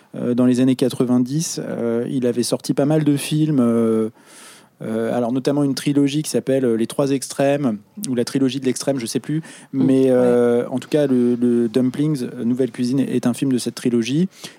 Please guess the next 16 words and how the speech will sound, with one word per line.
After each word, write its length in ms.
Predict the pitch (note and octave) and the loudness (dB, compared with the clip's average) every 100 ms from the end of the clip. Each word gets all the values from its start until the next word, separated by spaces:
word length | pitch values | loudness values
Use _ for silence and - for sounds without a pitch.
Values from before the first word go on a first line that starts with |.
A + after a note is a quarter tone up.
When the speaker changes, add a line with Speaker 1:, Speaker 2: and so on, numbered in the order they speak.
| - | -4
Speaker 1:
Et 240 | B2+ C3 | 0 2
donc, 160 | B2 B2+ | 0 -2
c'est 120 | - | 0
un 40 | C3 | 2
réalisateur 360 | C3 C3 F3 | 2 2 0
qui 80 | D3+ | 0
a 40 | |
connu 220 | - E3 F3+ | 0 0 2
son 140 | C#3 | 0
petit 160 | - F#3 | 0 2
moment 260 | E3+ E3 | 4 4
de 80 | D#3 | 2
gloire 320 | C#3+ D#3+ D#3 | 2 2 2
quand 140 | D#3+ C#3+ | 0 2
même, 280 | D3 C#3+ B2+ | 2 2 0
euh, 1000 | B2+ A#2+ A#2+ B2 A#2+ A#2+ A#2+ A#2 A#2 A#2 | 0 2 4 4 4 4 4 2 0 -2